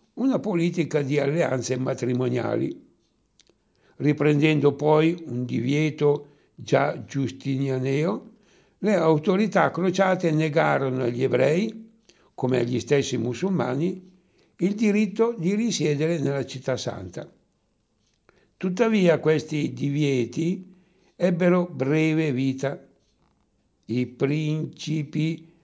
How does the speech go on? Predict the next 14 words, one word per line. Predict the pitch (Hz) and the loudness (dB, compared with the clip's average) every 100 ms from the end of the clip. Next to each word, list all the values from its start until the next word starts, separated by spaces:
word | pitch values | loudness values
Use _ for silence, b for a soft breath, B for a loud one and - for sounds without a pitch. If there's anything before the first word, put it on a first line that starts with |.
| _ | _
crociati | - 127 135 160 196 220 180 214 214 - - | -4 0 2 4 4 4 0 -2 -2 -6 -16
si | - 117 | -10 -8
accorsero | 104 147 151 - 139 131 | -2 2 2 2 -2 0
presto | 143 180 170 156 | 0 0 0 -2
di | 143 131 | -2 0
quanto | 151 160 139 151 | 0 0 -2 -2
gli | 165 | 0
ebrei | 165 160 175 | 2 2 2
fossero | 147 147 160 - 156 151 B B B - | 0 -2 -4 -2 -2 -4 B B B -2
utili | 220 233 165 151 139 | 0 2 0 0 0
nell'economia | 139 147 143 143 143 143 147 143 | 0 2 0 0 -2 0 2 2
del | 139 135 | 0 0
loro | 131 131 127 | 0 2 2
regno | 123 117 127 - | 0 0 -4 -6